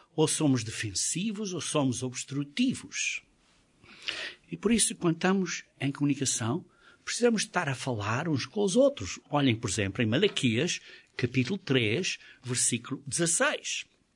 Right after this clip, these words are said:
Falando acerca do tempo do fim, e diz aqui em Malaquias três, versículo dezasseis. <clears throat> Diz assim: "Então os que temiam ao Senhor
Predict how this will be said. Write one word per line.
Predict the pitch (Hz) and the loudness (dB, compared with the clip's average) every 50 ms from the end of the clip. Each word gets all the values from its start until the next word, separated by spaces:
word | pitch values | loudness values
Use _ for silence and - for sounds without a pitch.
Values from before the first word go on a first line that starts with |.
| _ _ _ _ _ _ _ _ _ _ _ _ - - | _ _ _ _ _ _ _ _ _ _ _ _ -20 -16
Falando | - - - 120 123 120 110 110 107 - - | -10 -6 -2 2 2 4 4 2 0 -2 -4
acerca | - - - - 135 123 - - - - - _ _ - - - - _ _ _ | -4 -2 0 0 0 0 -2 -4 -12 -16 -18 _ _ -20 -20 -20 -20 _ _ _
do | - 117 | 0 0
tempo | 113 113 - 101 90 90 - - - - - | 0 0 -2 -4 -4 -4 -8 -10 -16 -18 -10
do | 123 - 147 | -4 -2 -2
fim, | 131 - - 220 277 359 339 320 262 - - _ _ _ - | 0 0 2 2 4 4 2 0 -4 -8 -14 _ _ _ -6
e | - 117 101 | -4 -2 0
diz | 127 143 131 | 0 2 2
aqui | 151 143 - - 123 113 120 120 | 0 -2 0 0 0 0 0 -2
em | 98 | -2
Malaquias | 101 110 156 226 220 - - - 110 107 120 143 - - - - - - - - - - - _ _ - | 0 2 2 2 2 0 -2 -2 0 0 0 0 0 -4 -6 -10 -14 -14 -14 -14 -16 -20 -20 _ _ 0
três, | 151 123 110 101 104 127 170 165 - - - _ _ - | 0 2 2 2 2 0 0 0 -2 -4 -8 _ _ -10
versículo | 110 110 110 - - - 123 113 - - 110 107 - - | -6 -4 -2 0 0 0 0 -2 -4 -8 -10 -10 -10 -10
dezasseis. | - 101 85 120 123 - - - 175 - - - - - - - - - - _ _ _ _ _ _ _ - - - - - - - - - - - _ _ _ _ - | -8 -4 -2 0 0 0 0 0 0 -2 -4 -4 -6 -6 -6 -8 -12 -18 -20 _ _ _ _ _ _ _ -20 -20 -20 -18 -18 -16 -16 -14 -16 -16 -18 _ _ _ _ -2
<clears throat> | 254 247 226 185 254 - - | 0 2 4 4 2 2 2
Diz | - 123 143 143 147 | 0 2 2 2 2
assim: | 139 - - 117 95 87 - _ _ _ _ _ _ _ - | 2 0 0 -2 -2 -4 -8 _ _ _ _ _ _ _ -6
"Então | 127 117 - 185 196 226 | -4 0 0 2 2 4
os | 208 - | 2 2
que | - - - | 0 -4 -4
temiam | - - 170 170 208 269 311 277 190 131 | 0 2 2 4 4 4 4 4 4 4
ao | 113 101 | 2 2
Senhor | 101 - - - 110 104 98 90 85 87 87 90 117 180 202 - | 0 -2 -2 -2 -2 -2 -4 -4 -6 -6 -4 -2 -2 -2 -2 -4